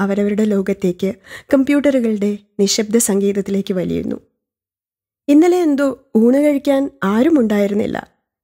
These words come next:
ഇടയ്ക്ക് അങ്ങനെയും സംഭവിക്കാറുണ്ട്. മീനാക്ഷിയും നൂർജഹാനും മാത്രം, പ്രാസംഗികർ മാത്രമുള്ള ഒരു സമ്മേളനം.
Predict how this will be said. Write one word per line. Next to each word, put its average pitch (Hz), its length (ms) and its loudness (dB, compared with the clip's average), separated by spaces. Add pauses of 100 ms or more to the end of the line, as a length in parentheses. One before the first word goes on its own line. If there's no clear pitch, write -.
(120)
ഇടയ്ക്ക് 220 260 0
അങ്ങനെയും 247 420 4
സംഭവിക്കാറുണ്ട്. 294 920 0 (840)
മീനാക്ഷിയും 269 640 2
നൂർജഹാനും 220 640 2
മാത്രം, 190 400 -4 (460)
പ്രാസംഗികർ 240 640 2
മാത്രമുള്ള 254 720 0
ഒരു 240 100 0
സമ്മേളനം. 185 640 -2